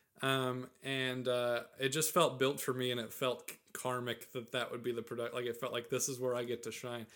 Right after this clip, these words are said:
And my theater teacher let me know that, like, the big role in it that has a big monologue at the end, she wanted me to do it.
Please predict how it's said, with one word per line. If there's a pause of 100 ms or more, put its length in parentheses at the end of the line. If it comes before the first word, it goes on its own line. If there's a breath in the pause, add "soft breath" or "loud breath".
(340 loud breath)
And (240 soft breath)
my (540)
theater (140)
teacher
let
me
know
that,
like, (120)
the
big
role
in
it
that
has
a
big
monologue
at
the
end,
she
wanted
me
to
do
it.